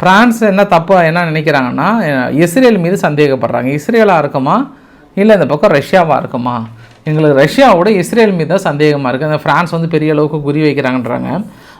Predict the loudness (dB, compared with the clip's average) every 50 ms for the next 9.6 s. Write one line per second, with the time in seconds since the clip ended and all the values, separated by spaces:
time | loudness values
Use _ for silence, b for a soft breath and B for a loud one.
0 | B B -6 -2 -2 0 0 0 0 0 0 0 0 0 2 0 0 0 -2 -4
1 | -4 -4 -4 -2 -2 -2 -2 -2 -2 -2 -4 -4 -6 -4 -4 -4 -4 -4 -4 -4
2 | -4 -6 -4 -4 -4 -4 -4 -4 -4 -4 -6 -6 -6 -6 -6 -6 -6 -6 -6 -4
3 | -4 -4 -4 -4 -4 -2 -2 -2 -2 0 -2 -4 -4 -4 -6 -8 -4 -4 -4 -4
4 | -2 -4 -4 -2 -2 -2 -2 -2 -4 -6 -6 -10 -14 b b b b b b -4
5 | 0 0 0 0 0 0 -2 -2 -2 0 0 0 0 -2 -4 -4 -2 -4 -2 -2
6 | -2 -2 -2 -2 -4 -2 -2 -2 -4 -2 -2 -2 -2 0 0 0 2 2 2 2
7 | 4 2 2 2 0 0 -2 -2 0 0 0 0 -2 -4 -4 -6 -4 -2 -2 -4
8 | -4 -4 -6 -6 -4 -2 -2 -2 -2 -2 -2 -2 -2 -2 -2 -2 0 0 0 0
9 | -2 -4 0 2 2 2 2 0 0 0 -2